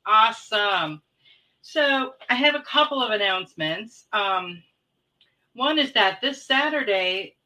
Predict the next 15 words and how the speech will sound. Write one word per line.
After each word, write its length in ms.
will 220
be 160
the 220
Spiritual 420
Message 380
Circle, 600
and 600
it's 180
at 100
eight 200
P 180
M 380
on 80
Goldilocks 440
Productions. 720